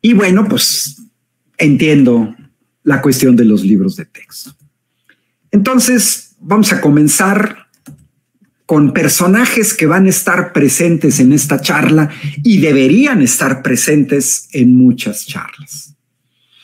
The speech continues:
Primero, eh, el señor Niccolò Machiavelli, en su libro El Príncipe.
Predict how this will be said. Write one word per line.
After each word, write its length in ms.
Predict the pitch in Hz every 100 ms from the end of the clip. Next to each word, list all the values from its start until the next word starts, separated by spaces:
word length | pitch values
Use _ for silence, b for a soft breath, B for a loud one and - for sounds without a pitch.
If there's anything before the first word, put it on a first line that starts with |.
| b b b b b _ _
Primero, 580 | - 208 240 196 151 -
eh, 200 | 143 147
el 160 | 160 151
señor 500 | - 175 190 202 202
Niccolò 960 | 165 160 160 - 170 160 175 190 196 -
Machiavelli, 1400 | 147 139 135 131 - 143 127 117 107 120 107 101 95 - _ _ _ _ _ B B B _ -
en 140 | 139 123
su 200 | - 147
libro 560 | 180 185 180 147 - -
El 380 | 127 117 110
Príncipe. 1000 | - 143 131 120 107 - - 98 - -